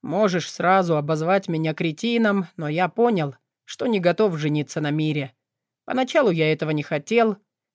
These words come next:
но потом ты начал давить на меня, намекая об ответственности. Я не хотел лишаться всего, к чему привык. Поэтому пытался вести себя соответственно статусу будущего отца и мужа.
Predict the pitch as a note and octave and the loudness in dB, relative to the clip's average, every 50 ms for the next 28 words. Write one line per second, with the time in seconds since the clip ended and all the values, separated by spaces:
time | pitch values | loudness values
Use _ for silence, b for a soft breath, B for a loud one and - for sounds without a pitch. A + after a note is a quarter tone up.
0 | _ _ _ _ - - D#3+ - E3+ E3 C4 C4 A#3+ G3+ - D#3 D#3 D3+ D3 D3 | _ _ _ _ -6 -6 -2 -2 0 2 4 2 2 2 2 0 0 0 -2 -4
1 | - E3 D3+ D3 D#3 D3 D3 F#3 G#3+ G3+ - F#3+ F3 F3+ F3 F3 F3+ F3+ F3 E3+ | -4 -6 -4 -2 -2 -2 -2 -2 -4 -2 -2 -2 0 0 0 0 0 0 0 0
2 | E3+ E3 E3 D#3+ - F3 E3 D#3+ D#3+ D#3+ D#3+ D#3 E3 D#3 - E3 E3 E3 D#3 - | 0 -2 -2 -2 2 2 2 2 2 0 0 0 -2 -4 -2 -2 -2 -2 -2 -6
3 | - - D#3+ D#3 D3+ D3 - - - E3 D#3 D3 - _ _ _ _ _ _ _ | -10 -6 -4 -4 -4 -4 -6 -6 -4 -4 -4 -4 -6 _ _ _ _ _ _ _
4 | _ _ _ _ _ - A3+ - C4 A#3+ A#3 - B3 A3 - D4+ C#4 A#3+ F#3 D#3+ | _ _ _ _ _ -4 0 0 2 0 2 0 0 0 2 2 2 2 2 0
5 | D3+ D3 - - E3 D3+ - - E3+ - - - E3 E3 F3 D#3 - - - F3 | 0 -2 -2 -2 -2 -2 -2 -4 -6 -6 -4 -4 -2 -2 -2 -2 -4 -8 -6 -4
6 | E3+ E3 D#3 - E3+ F3 E3+ E3+ D#3 - - - _ _ _ _ _ _ _ _ | -4 -4 -4 -2 -2 -2 0 0 -2 -4 -6 -16 _ _ _ _ _ _ _ _
7 | _ _ _ _ _ - - - A3 A3+ A#3 A3+ A#3 G#3+ G#3+ G3 G#3 G#3 G3+ - | _ _ _ _ _ -6 -2 0 2 2 2 4 4 2 2 2 0 0 0 2
8 | C4+ C4 A#3+ - E3 D3+ D#3 D3 - - A#3+ A#3 A3+ - F#3+ F#3 F3 E3 - F3+ | 2 2 0 -2 -4 -4 -4 -6 -4 -4 -4 -2 -2 0 0 0 0 2 2 2
9 | E3+ D#3+ - G3 G#3 G3 - - - - F3 F3 D#3+ D3+ - - A#3+ A#3 A#3 - | 2 2 2 -2 -2 -2 -4 -14 -10 -6 -4 -4 -4 -4 0 2 2 2 2 0
10 | D3 - - D#3+ D#3 E3+ G3+ F#3 F3+ F3+ - F3 E3+ F3 F3+ F3+ - - C4 A#3+ | -8 -6 -6 -6 -2 -2 -2 -2 -2 -4 -4 -4 -2 -2 -2 -2 -2 -2 0 2
11 | G#3+ G#3 G#3 A3+ A#3 G#3+ E3+ D3 D#3 C#3 B2 | 2 4 4 4 4 4 2 0 -2 -4 -4